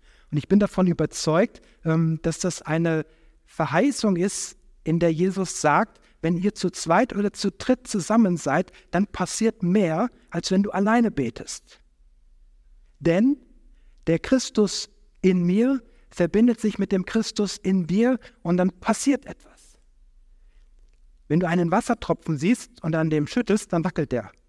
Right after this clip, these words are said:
Wenn du ein Meer hast mit ganz vielen Wassertropfen und da der Wind reingeht, dann gibt es Wellen, da kann es sogar Sturm geben. Also in einer Gruppe, in einer Gemeinde, in einem Hauskreis, äh, kann es Phänomene geben, die es alleine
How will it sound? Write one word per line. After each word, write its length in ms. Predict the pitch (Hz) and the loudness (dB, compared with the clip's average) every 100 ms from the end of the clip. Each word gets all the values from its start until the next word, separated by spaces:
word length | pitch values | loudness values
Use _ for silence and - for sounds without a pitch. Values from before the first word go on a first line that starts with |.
| _ _ _ _ | _ _ _ _
Wenn 140 | 139 147 | -4 0
du 60 | |
ein 180 | 151 143 | 0 2
Meer 260 | 143 190 196 | 2 2 2
hast 380 | 202 - - - _ | -2 -4 -18 -20 _
mit 140 | - - | -8 -2
ganz 220 | 135 - | -2 0
vielen 260 | 175 214 | 2 2
Wassertropfen 560 | 147 147 143 160 - 170 | 2 -2 -4 -4 -4 -2
und 60 | 151 | -2
da 60 | |
der 160 | 131 127 | -2 0
Wind 240 | 190 - | 0 2
reingeht, 340 | 160 139 165 - - - | -2 0 0 -2 -18 -6
dann 120 | 131 | -6
gibt 200 | - - | -4 -6
es 220 | 135 131 | -6 0
Wellen, 280 | 147 185 147 | 2 2 0
da 80 | 127 | -2
kann 160 | 151 | -4
es 120 | 135 | -6
sogar 160 | - 139 | -6 -6
Sturm 380 | - - 185 175 | -4 0 2 2
geben. 340 | 110 95 85 _ _ _ _ | 0 -8 -12 _ _ _ _
Also 300 | - 156 208 | -4 0 2
in 100 | 180 | 2
einer 220 | 151 147 135 | 2 0 0
Gruppe, 400 | - 233 226 165 | -2 0 2 2
in 100 | 147 | 0
einer 200 | 151 135 | -2 -2
Gemeinde, 500 | 143 139 175 240 220 | -2 0 2 2 0
in 280 | 165 139 | -2 -2
einem 160 | 131 127 | -2 -2
Hauskreis, 600 | 170 220 - 190 190 - - _ | -4 -4 -2 -2 -2 -4 -18 _
äh, 160 | 151 147 | -6 -6
kann 240 | - 214 | 0 0
es 140 | 196 - - _ - | 0 -6 -20 _ -2
Phänomene 640 | 185 175 165 208 254 226 | 0 2 2 4 2 2
geben, 420 | 165 190 220 208 | 2 2 2 0
die 120 | 202 | -2
es 140 | 196 - | -6 -4
alleine 440 | 170 175 220 | -2 0 0